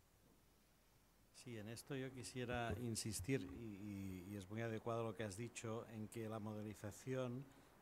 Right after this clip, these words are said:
eh, hay este feedback entre modelización y experimentación. Quiero decir que puede ayudar mucho a diseñar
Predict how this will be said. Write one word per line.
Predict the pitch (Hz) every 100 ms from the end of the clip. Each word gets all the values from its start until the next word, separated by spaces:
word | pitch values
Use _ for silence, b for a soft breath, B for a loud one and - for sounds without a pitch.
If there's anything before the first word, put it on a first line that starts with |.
| -
eh, | 107 101
hay | 101 113
este | 113 120
feedback | 104 117 92 - 104 92
entre | 107 95 98 101
modelización | 104 104 104 101 - 110 123
y |
experimentación. | 120 - 101 90 87 - 82 - 80 71 64 -
Quiero | 107
decir | 107 101 101
que | 107
puede | - 127
ayudar | 131 117 113 104
mucho | 113 127 - 101 113
a | 104
diseñar | 101 92 98 101 104